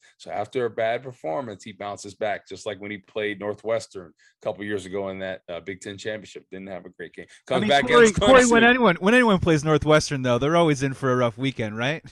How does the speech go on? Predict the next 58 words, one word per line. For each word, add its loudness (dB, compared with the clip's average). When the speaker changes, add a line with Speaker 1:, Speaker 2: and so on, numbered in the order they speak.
Speaker 1:
<laughs> -20
Yeah, -2
I -4
don't -4
know. -8
I -6
don't -8
know -8
about -6
this -16
year. -12
You -6
know, -4
I -2
love -4
my -8
Cats, -6
Speaker 2:
<laughs> -10
Speaker 1:
but -8
back -4
then, -4
you -10
know, -8
when -12
he -12
had -12
a -16
bad -10
performance -14
again, -8
it -20
comes -8
Speaker 2:
Yeah. -16
Speaker 1:
back -4
against -12
Trevor -8
Lawrence -14
and -20
Clemson, -12
and -12
has -8
a -16
remark-, -10
outshines -10
him, -16
outplays -12
him. -20
So -12
I -12
think -10
when -8
he -8
has -8
a -10
bad -12
game -14
the -16
next, -14